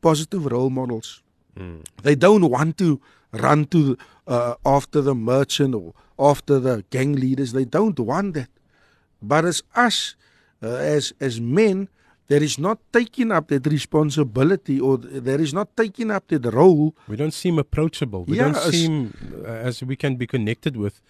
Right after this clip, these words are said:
Speaker 2: whereas the other way, it is very easy.
Speaker 1: Yeah, and, and all they doing is just give, showing attention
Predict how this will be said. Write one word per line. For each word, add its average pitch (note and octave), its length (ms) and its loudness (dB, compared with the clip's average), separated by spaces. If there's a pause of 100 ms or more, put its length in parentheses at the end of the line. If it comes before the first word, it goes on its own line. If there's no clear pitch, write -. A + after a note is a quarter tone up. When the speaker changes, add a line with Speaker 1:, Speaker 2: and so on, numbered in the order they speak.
(320)
Speaker 2:
whereas A#2+ 440 0
the A2+ 140 -4
other D3+ 220 0
way, A2+ 360 -2 (360)
it B2 140 -2
is - 320 -4
very B2+ 220 -2 (160)
easy. G#2 280 -6
Speaker 1:
Yeah, A#3+ 340 0
and, F3 200 -2
and E3+ 160 -2
all D4 260 2
they C4+ 160 2
doing E3+ 340 0
is F#3 180 -2
just F#3+ 220 -2
give, C#3 180 -6
showing G3+ 360 4
attention G#3+ 600 0